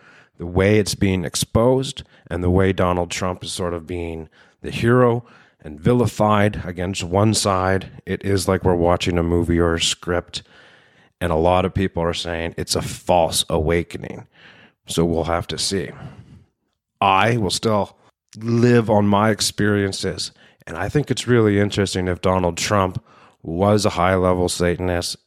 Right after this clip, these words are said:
and God wanted to change the world or move the world, maybe someone that holds a lot of power in this fallen,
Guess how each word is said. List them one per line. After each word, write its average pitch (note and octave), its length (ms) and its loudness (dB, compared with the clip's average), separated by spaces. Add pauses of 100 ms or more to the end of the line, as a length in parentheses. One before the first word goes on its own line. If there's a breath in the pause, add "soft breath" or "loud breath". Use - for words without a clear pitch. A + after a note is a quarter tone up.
and D#2+ 340 -10
God F#2 400 2
wanted F2 420 -2
to F2 80 -6
change G2 380 -2
the G2 100 2
world F2 400 2
or E2+ 120 -4
move F#2 340 0
the F2+ 100 0
world, E2+ 460 0 (580 soft breath)
maybe F#2+ 400 2
someone F#2+ 380 0
that D#2+ 160 -6
holds E2+ 300 -2
a E2 40 -2
lot E2+ 260 -2
of - 260 -14
power F#2 640 0
in F#2+ 100 -4
this F#2 220 0
fallen, F2 580 0